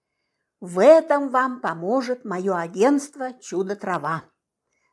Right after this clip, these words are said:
Добро пожаловать! И приготовьте кошелек. Но сколько бы я ни работала, финансовое положение нашей семьи оставалось удручающим.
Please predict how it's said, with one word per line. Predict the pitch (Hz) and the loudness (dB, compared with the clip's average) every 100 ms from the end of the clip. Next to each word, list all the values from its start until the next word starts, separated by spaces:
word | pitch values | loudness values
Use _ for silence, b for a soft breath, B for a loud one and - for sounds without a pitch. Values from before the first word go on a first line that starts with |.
| - | -8
Добро | 202 190 196 311 359 | 2 2 4 6 6
пожаловать! | 349 269 214 185 208 240 208 165 175 - _ _ _ _ _ _ _ _ _ _ | 4 -2 -2 0 2 2 0 -6 -16 -20 _ _ _ _ _ _ _ _ _ _
И | 254 | -6
приготовьте | 247 233 202 196 180 175 - 294 | -4 0 0 0 -2 -4 -4 -8
кошелек. | - 370 427 359 202 214 - - _ _ _ _ _ _ _ _ _ _ - | -4 0 2 2 0 -2 -10 -20 _ _ _ _ _ _ _ _ _ _ -2
Но | 254 247 | 0 0
сколько | - - 285 294 233 | -2 6 6 6 -2
бы | 208 | -2
я | 226 220 | -2 -2
ни | 220 | -2
работала, | 202 190 277 349 262 196 170 - _ _ _ _ _ | -2 -2 -2 -2 -4 -6 -10 -14 _ _ _ _ _
финансовое | _ 226 226 220 208 214 196 | _ 0 2 2 0 -2 -2
положение | 190 202 196 220 330 320 302 | -2 0 0 2 2 2 2
нашей | 285 277 262 | 0 -2 -6
семьи | 247 - 247 240 240 254 - | -10 -8 -6 -4 -4 -6 -8
оставалось | 202 - 202 190 196 254 254 240 - _ | -12 -6 -4 0 2 0 -2 -10 -20 _
удручающим. | 202 220 202 180 - 185 170 170 - - 202 | -10 -6 -6 -6 -6 -6 -6 -8 -12 -14 -16